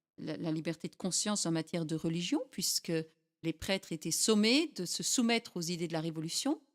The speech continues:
Donc, euh, ils devaient, euh, euh, prêter serment à la Constitution, euh, ce qui les coupait d'ailleurs, euh, du pape et de l'Église romaine.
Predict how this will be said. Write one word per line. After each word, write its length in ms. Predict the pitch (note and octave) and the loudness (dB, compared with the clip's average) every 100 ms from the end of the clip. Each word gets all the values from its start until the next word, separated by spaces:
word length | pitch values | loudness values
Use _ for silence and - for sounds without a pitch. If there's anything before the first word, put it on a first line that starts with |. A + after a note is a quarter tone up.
| _ | _
Donc, 260 | F3 D#3+ - | -10 -8 -2
euh, 100 | D#3+ | -2
ils 160 | D#3+ | -2
devaient, 480 | D3 D#3+ D3+ D#3+ D3 | -4 -8 -4 -2 -2
euh, 160 | - - E3 _ - - _ _ - | -4 -10 -16 _ -18 -18 _ _ -12
euh, 60 | D#3 | -8
prêter 340 | - F3 - | -6 -4 -2
serment 600 | - - - A3 F#4 - - | 0 2 2 2 2 -2 -8
à 80 | E3 | -6
la 80 | |
Constitution, 840 | D#3 E3 - F3+ - - - B3+ - _ _ _ _ _ _ - | -6 -4 -4 -4 -6 -4 2 2 0 _ _ _ _ _ _ -6
euh, 360 | F3 D#3+ A2 F#2 | 0 0 0 -2
ce 140 | - | -2
qui 160 | - G#3 | -2 0
les 160 | F#3+ | 0
coupait 480 | D#3+ - - B3 D#4 A#3 | 0 -6 0 2 2 0
d'ailleurs, 360 | F3 F#3+ G#3+ | -4 -4 -4
euh, 280 | F3 E3 D3+ | -2 0 -2
du 220 | D3+ D#3+ | -4 -8
pape 300 | D3+ A#3 B3+ | -4 -4 -2
et 60 | G3+ | -2
de 100 | D#3+ | -2
l'Église 340 | E3 D#3 D#3+ | -4 -4 -6
romaine. 520 | F#3 F3+ E3 B3+ A3 | -6 -6 -4 -4 -4